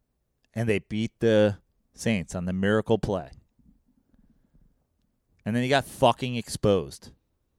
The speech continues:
in Philadelphia. And then the Minnesota Vikings moved on from him for Kirk Cousins.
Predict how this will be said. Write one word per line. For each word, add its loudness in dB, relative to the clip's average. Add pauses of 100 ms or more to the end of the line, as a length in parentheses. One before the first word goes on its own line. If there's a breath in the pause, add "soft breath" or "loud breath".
(840)
in -8
Philadelphia. -4 (1080)
And -6
then -4
the -4
Minnesota -6
Vikings -10
moved -10
on -18
from -20
him -20 (1120)
for 0
Kirk -10
Cousins. -18